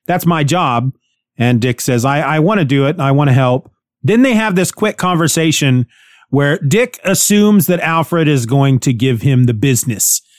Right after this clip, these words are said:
for, you know, having a fight after school, or is gonna come down on him, or is gonna be disappointed. And Alfred tells him no, he's actually very proud of him, because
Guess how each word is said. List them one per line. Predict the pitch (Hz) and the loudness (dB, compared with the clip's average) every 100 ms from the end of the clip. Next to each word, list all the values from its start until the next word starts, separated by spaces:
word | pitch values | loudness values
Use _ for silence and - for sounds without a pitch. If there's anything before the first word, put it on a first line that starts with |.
| _ _ | _ _
for, | - 135 120 120 113 123 | -8 -2 0 2 0 0
you | 143 123 | 0 0
know, | 107 104 - - | 2 0 -4 -4
having | - 135 127 | -2 0 0
a | 120 | -2
fight | - 127 123 - | -2 -2 -2 -2
after | 120 110 117 | -4 -2 -2
school, | - 127 113 101 98 | -2 0 2 2 -2
or | 98 98 - - _ | -4 -6 -10 -20 _
is | 123 120 | -4 0
gonna | 131 123 | 0 0
come | 143 127 | 0 0
down | 123 123 120 | 2 0 0
on | 117 113 | 0 0
him, | 110 113 107 107 | 2 2 0 0
or | 107 | 0
is | 110 | 0
gonna | 123 123 | 0 0
be | 123 | 0
disappointed. | 120 117 117 120 117 110 101 | 0 -2 -2 0 0 0 0
And | 98 101 - - - - - | -2 -4 -6 -20 -20 -16 -4
Alfred | 185 226 226 170 | -2 0 -2 0
tells | 208 170 | 0 2
him | 185 | 4
no, | 208 196 135 | 2 2 2
he's | 139 156 | 2 2
actually | 185 175 - 175 | 0 0 0 0
very | 151 160 | 0 0
proud | - 170 156 135 | -2 -4 -2 -2
of | 104 | 0
him, | 123 107 | 0 0
because | 117 - 131 127 113 | -2 0 0 0 -2